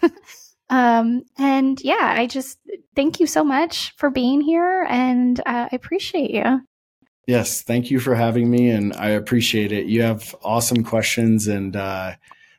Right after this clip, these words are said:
Speaker 2: I love going into the weeds on some of this stuff, you know. No pun
Speaker 1: Yeah.
Speaker 2: intended, but,
Speaker 1: <laughs> I
Speaker 2: um,
Speaker 1: know, <laughs> right?
Speaker 2: fun for me, and if you can tell, like, I, I nerd out pretty hard, so thanks for having me.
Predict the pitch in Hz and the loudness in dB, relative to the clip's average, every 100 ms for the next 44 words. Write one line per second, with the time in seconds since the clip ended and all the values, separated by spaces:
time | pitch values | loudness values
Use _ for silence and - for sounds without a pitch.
0 | - 117 120 123 123 117 120 120 113 110 | -8 -4 0 0 0 -2 0 0 0 0
1 | 107 117 113 - 107 101 104 104 107 101 | -2 -2 0 0 -2 0 0 0 -2 -4
2 | - 107 101 104 - 107 107 107 - - | -2 -2 0 -2 -2 0 -2 -2 -10 -14
3 | - 110 98 101 - _ _ _ _ _ | -6 -2 -2 -6 -12 _ _ _ _ _
4 | _ _ _ - 117 113 113 117 110 107 | _ _ _ 0 2 2 2 2 2 0
5 | 107 107 107 107 104 98 - 120 120 139 | -4 -4 -6 -4 -4 -4 -2 -2 2 4
6 | 254 262 311 359 349 381 381 339 262 262 | 6 4 4 0 0 0 -2 -4 -6 -2
7 | 294 - - 143 147 139 131 123 123 127 | -2 -2 -2 2 2 2 0 -2 0 0
8 | 117 123 120 117 113 107 110 110 104 117 | 2 4 4 4 2 0 0 -2 -2 -2
9 | 113 113 110 104 - 104 101 98 82 95 | 0 2 0 -2 -4 -6 -6 -10 -10 -10
10 | - 90 - - 110 107 110 98 98 95 | -10 -10 -8 -2 0 0 -2 -4 -8 -10
11 | 92 | -18